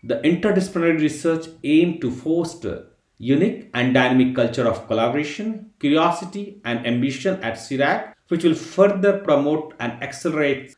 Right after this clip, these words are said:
groundbreaking discovery in the advancement towards cancer vaccine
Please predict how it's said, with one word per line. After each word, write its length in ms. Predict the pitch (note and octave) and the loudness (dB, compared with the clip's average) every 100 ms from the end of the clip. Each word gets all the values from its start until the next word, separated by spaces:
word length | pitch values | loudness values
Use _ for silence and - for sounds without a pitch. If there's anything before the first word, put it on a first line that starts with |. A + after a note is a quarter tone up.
| - | -10
groundbreaking 880 | A2 D#3+ F#3+ E3+ A2+ F#2+ D3 D3 C3 | 0 4 6 4 -2 2 4 4 -4
discovery 640 | B2+ - B2 A2+ D#3+ A#3 - _ - | -6 -2 -2 -2 -4 -6 -12 _ -4
in 140 | B2 | 0
the 100 | C3 | 2
advancement 720 | B2+ A#2+ C#3+ D#3 F#3+ F3+ F3+ - | 2 2 0 0 0 0 0 -2
towards 380 | A#2+ A#2 A#2 | 0 0 0
cancer 400 | - A2+ A2 B2+ C#3 | -4 -4 -2 -4 0
vaccine 640 | C#3+ A#2 - E3+ F#3 F#3 | 0 -2 -6 -8 -8 -12